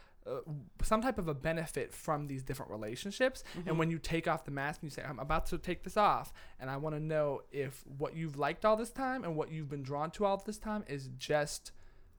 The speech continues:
Speaker 1: the mask."
Speaker 2: Right. And I mean, and that's part of it. Part of engaging in relationships is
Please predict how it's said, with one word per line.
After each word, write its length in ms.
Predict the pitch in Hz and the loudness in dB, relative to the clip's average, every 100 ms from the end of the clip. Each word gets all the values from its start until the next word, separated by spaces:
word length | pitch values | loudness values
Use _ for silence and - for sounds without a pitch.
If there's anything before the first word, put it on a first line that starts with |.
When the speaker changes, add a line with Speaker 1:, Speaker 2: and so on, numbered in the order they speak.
| - | -4
Speaker 1:
the 80 | 135 | 0
mask." 640 | 135 - - - - - - - | 0 -2 -6 -10 -12 -16 -20 -6
Speaker 2:
Right. 240 | - 220 - | 6 6 6
And 160 | 214 240 | 0 0
I 20 | |
mean, 180 | 254 190 | 0 -2
and 100 | 226 | -2
that's 220 | 233 208 | -4 -6
part 260 | - 226 240 | -6 -6 -6
of 100 | 180 | -6
it. 140 | 143 | -8
Part 200 | - 202 | -8 -10
of 80 | 214 214 - - - - | -10 -14 -20 -20 -20 -16
engaging 440 | 170 165 180 185 | -10 -8 -8 -8
in 100 | 170 | -8
relationships 840 | 147 143 180 - 190 - 175 - - | -8 -8 -8 -8 -8 -8 -10 -12 -12
is 440 | 165 156 151 165 | -8 -6 -8 -8